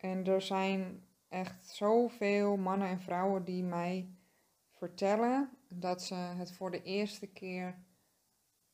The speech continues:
ja, aan mij vertellen en ook in het algemeen dus.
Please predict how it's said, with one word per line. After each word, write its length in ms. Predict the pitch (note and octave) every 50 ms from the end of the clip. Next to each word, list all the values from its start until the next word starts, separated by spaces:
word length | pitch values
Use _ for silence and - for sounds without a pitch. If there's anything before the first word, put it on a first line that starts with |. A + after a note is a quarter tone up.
| _ _ _
ja, 180 | - F#3+ F3 -
aan 200 | D3+ D#3+ D#3+ D#3+
mij 320 | D#3+ E3 E3 F3+ G#3 G#3
vertellen 520 | - A3 G#3+ - A3+ A3 A3 A3 A3 G3+ -
en 220 | E3 E3+ E3+ -
ook 200 | D#3 E3+ E3 D#3+
in 100 | D#3 E3
het 120 | E3 D#3+
algemeen 680 | - - D#3+ E3 D#3+ F3+ F3 F#3 G3+ G#3+ A3+ A#3 A3 G#3+
dus. 480 | G#3+ G#3 G#3+ G#3 - - - - -